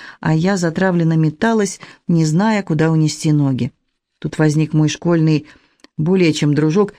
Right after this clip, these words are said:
Петюня Клецов. Он и приволок нас с пацаненком спасаться на территорию, где я тогда шустрил по электронике и охранным системам и дежурил на пульте. Меня и увидел Чечерюкин,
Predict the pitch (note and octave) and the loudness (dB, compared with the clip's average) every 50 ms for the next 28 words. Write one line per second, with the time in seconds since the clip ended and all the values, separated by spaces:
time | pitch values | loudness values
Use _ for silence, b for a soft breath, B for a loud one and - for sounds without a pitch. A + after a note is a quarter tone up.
0 | b _ - G3 F3+ - B3+ B3 G#3 D#3+ D3 - D3+ D3 D3 - - D3+ C3 B2 | b _ -2 -2 -2 0 2 2 2 2 2 0 -2 -2 -2 -2 -4 -4 -4 -4
1 | - _ _ _ _ _ _ _ _ _ _ _ - - G#3 G#3+ G#3+ G#3 G3 F3+ | -6 _ _ _ _ _ _ _ _ _ _ _ -6 -2 0 2 2 2 2 0
2 | F3+ B B B B B _ _ - G3 F3 - G3+ G3+ G3 G#3+ A3 A3+ G3 - | -2 B B B B B _ _ -4 -4 -2 0 0 0 2 2 2 0 0 0
3 | D3 C#3+ C3+ C3 - - - D3+ - E3+ E3 F3 F3+ E3+ D#3 D3+ D3+ C#3+ C3+ B | 0 0 0 -2 -4 -4 -4 -2 0 0 0 2 2 0 0 0 0 0 -2 B
4 | B B B - - - - F3+ F3 - F3+ E3 D#3 - E3 D#3+ D#3+ D#3+ D#3 F3 | B B B -16 -8 -4 -2 -2 0 0 -2 -2 -2 0 0 0 0 0 0 0
5 | E3 E3+ E3 - G#3+ G#3+ F#3+ E3+ D#3 C#3 C3+ b b b _ _ _ _ _ _ | -2 0 0 0 0 2 2 2 0 0 -2 b b b _ _ _ _ _ _
6 | _ _ - - D3+ C#3+ D#3 F3 F3 E3 E3 E3+ E3 D#3 D3 E3 D#3+ - F3+ D#3+ | _ _ -6 -4 -2 0 2 2 2 2 2 0 0 0 0 0 -2 -2 -4 -6
7 | - - F3+ F3+ E3+ D#3+ - D#3 D3+ D3+ D3 - - - G#3+ G#3+ G3+ F#3+ F3 - | -4 -2 0 0 0 0 2 2 2 2 0 -2 -2 0 0 2 2 0 0 0
8 | E3+ D#3 D3+ D3+ - F3 F3 F3 E3 D#3+ D3+ D3+ - D3 - - - A3 G#3 G3+ | 0 0 0 0 0 0 0 2 2 2 0 -2 -4 -6 -4 -2 0 0 2 2
9 | F#3+ F3+ F3+ B B B B - F3 D#3+ D3+ D#3+ D3 E3+ F3 E3+ E3+ D#3+ D#3+ E3 | 0 -2 -4 B B B B -4 -2 0 0 0 0 0 0 0 2 2 0 0
10 | E3+ D#3+ - F#3+ F3 D#3 D3 D#3 - C3 C3 - _ _ _ _ _ _ _ _ | -2 -4 -2 -2 0 0 0 -2 -4 -4 -6 -6 _ _ _ _ _ _ _ _
11 | _ _ - D3 D3+ E3 G3+ A#3+ B3 A#3+ G#3+ G3 F#3+ A3 A3 G3+ G3 F3+ - G3 | _ _ 2 4 4 4 4 2 2 2 2 2 0 0 0 0 -2 -2 -2 -4
12 | F3+ F3+ - F3+ F3 F#3 F#3+ F3 - E3 D#3+ D#3 b | -4 -2 -2 0 0 0 0 0 0 0 -2 -2 b